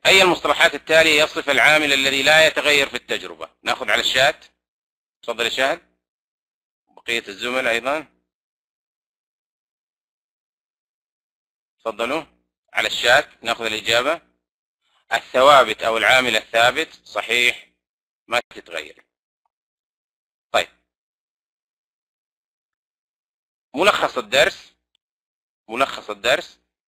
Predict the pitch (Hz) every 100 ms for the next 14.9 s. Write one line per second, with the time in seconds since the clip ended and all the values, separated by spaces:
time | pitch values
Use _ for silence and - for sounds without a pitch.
0 | _ _ - 131 123 123 117 131 135 175
1 | - _ _ _ _ _ _ - 104 113
2 | 135 123 113 120 123 - 151 180 _ _
3 | _ _ _ _ _ _ _ _ - 127
4 | 127 120 113 117 113 113 127 147 170 -
5 | _ _ _ _ _ _ _ _ _ -
6 | - 131 123 117 110 110 110 107 123 139
7 | 165 180 _ _ _ _ _ _ _ _
8 | _ _ _ _ _ _ _ 101 - 127
9 | - 135 165 - _ _ _ _ _ _
10 | _ _ _ _ - - 143 127 113 104
11 | 110 110 117 143 170 _ - - 135 127
12 | 117 113 107 107 123 127 131 170 - _
13 | _ _ _ _ 123 147 147 143 147 139
14 | - 98 104 120 120 123 - -